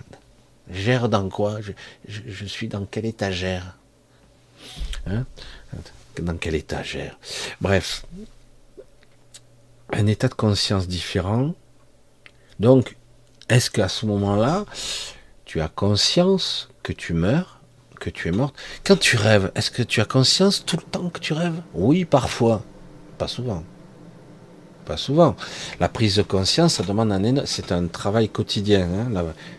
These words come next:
être conscient pendant ses rêves. Souvent, ce que je constate, je l'ai appris par moi-même, mais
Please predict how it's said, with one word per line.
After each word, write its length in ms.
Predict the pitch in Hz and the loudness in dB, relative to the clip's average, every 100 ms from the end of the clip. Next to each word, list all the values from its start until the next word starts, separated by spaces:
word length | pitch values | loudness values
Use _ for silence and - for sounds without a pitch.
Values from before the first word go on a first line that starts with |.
| - - | -10 -8
être 180 | 95 | -6
conscient 520 | - 95 92 - 90 82 - - - | -4 -4 -2 0 -2 -4 -12 -12 -6
pendant 240 | 82 85 | -4 -2
ses 180 | 82 - | -4 -6
rêves. 240 | 82 76 76 - - - - - - - - - - - - - - - - - - | -4 -6 -8 -16 -20 -20 -20 -20 -20 -20 -20 -20 -20 -20 -20 -20 -20 -20 -20 -20 -14
Souvent, 540 | - - 135 135 208 226 - - - - - - - - - - | -4 2 6 6 6 2 -6 -16 -20 -20 -20 -20 -20 -20 -18 -14
ce 160 | - 139 | 2 4
que 180 | 123 120 | 6 8
je 120 | 110 | 6
constate, 840 | 104 110 113 - 202 214 - - - - - - - - - - - - - | 6 4 2 4 4 4 -2 -14 -16 -20 -20 -20 -20 -20 -20 -20 -20 -20 -10
je 140 | 95 | 0
l'ai 120 | 101 98 | 4 4
appris 280 | - - | 2 -2
par 220 | 101 98 92 | 2 2 4
moi-même, 440 | 98 110 165 170 | 6 6 6 6
mais 400 | 110 101 95 | 6 4 2